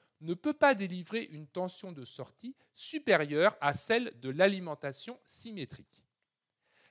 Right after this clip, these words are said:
La caractéristique tension de sortie en fonction de epsilon fait donc apparaître deux régimes de fonctionnement différents.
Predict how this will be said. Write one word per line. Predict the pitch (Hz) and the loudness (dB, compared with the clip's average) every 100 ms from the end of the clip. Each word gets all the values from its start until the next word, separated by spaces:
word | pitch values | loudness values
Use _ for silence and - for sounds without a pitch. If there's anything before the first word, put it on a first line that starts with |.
| _ | _
La | 156 175 | 4 6
caractéristique | - 330 320 - 277 254 - - 190 - _ | 8 8 8 4 -2 -2 -8 -12 -14 -14 _
tension | 269 285 - 254 | -2 -2 -2 -8
de | 240 | -6
sortie | - 208 - 214 214 | -2 -2 -2 -16 -12
en | 131 135 | -8 -8
fonction | - 196 - 185 | -8 -12 -10 -10
de | 143 131 156 | -10 -10 -10
epsilon | 156 - 123 98 135 226 _ _ _ _ _ | -10 -12 -14 -8 -8 -8 _ _ _ _ _
fait | - 226 | -4 -2
donc | 294 311 | -4 4
apparaître | 214 196 180 196 240 - | 4 6 6 6 2 -4
deux | 117 165 277 | -14 -2 0
régimes | 240 196 202 254 | 0 -2 -4 -10
de | 202 151 | -10 -10
fonctionnement | - 170 - 180 170 208 | -10 -16 -8 -8 -6 -6
différents. | 208 156 208 - 135 92 | -6 -8 -10 -6 -6 -6